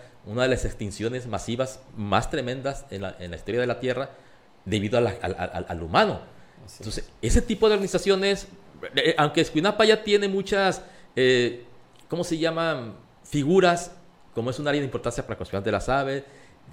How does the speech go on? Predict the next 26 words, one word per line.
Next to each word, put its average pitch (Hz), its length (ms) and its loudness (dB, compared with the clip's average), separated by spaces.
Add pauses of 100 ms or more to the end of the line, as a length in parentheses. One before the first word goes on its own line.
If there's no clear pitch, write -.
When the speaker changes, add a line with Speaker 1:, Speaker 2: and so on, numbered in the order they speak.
Speaker 1:
tiene 156 180 2
otras 185 220 2
figuras 165 600 2
de 113 300 0
conservación, 113 800 -2 (360)
pero 120 160 8
esto 143 240 4
le 165 140 8
da 156 340 4
una, 151 640 4
es, 113 240 0 (500)
robustez 131 720 2 (160)
jurídica 123 440 -2 (520)
Speaker 2:
Ujú. 101 180 -14
Speaker 1:
para 117 280 4
que 120 100 2
la - 100 4
gente 147 300 -4
que 120 120 -4
quiera - 360 -2
invertir 160 400 0
a, - 20 2 (140)
en, 117 140 -4
en 120 280 -6
ello 151 160 -2
aquí 160 340 -4